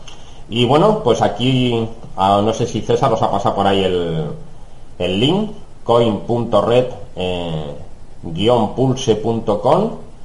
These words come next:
Ahí tenéis la web de esta ico, donde podéis echar un vistazo. Ya os digo, no compréis por comprar, no, no nos hagáis caso a nosotros, no, no, no tenemos razón.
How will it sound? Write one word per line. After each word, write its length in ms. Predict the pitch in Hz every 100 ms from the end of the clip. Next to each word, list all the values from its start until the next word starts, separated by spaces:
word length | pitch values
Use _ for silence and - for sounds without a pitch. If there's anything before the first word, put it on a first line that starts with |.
| - - - 85
Ahí 180 | 95
tenéis 500 | 107 101 107 110 101 -
la 400 | 92 90 85 80 80
web 300 | 127 - -
de 60 |
esta 240 | 110 - 98
ico, 420 | 123 180 202 196
donde 200 | 101 98
podéis 340 | 85 92 127
echar 220 | 127 120 107
un 80 |
vistazo. 400 | 90 82 123 156
Ya 160 | 127 117
os 100 | 110
digo, 240 | 110 131
no 160 | 131 120
compréis 380 | 127 110 110 107
por 180 | 104 -
comprar, 560 | 92 - 127 165 - -
no, 260 | 85 98 101
no 120 | 117 147
nos 180 | 131
hagáis 240 | 110 110 110
caso 260 | 113 113
a 60 | 113
nosotros, 520 | 104 95 104 - - 98
no, 280 | 101 104 92
no, 640 | 107 104 98 90 85 80
no 100 | 104
tenemos 300 | 120 123 113
razón. 340 | 98 92 120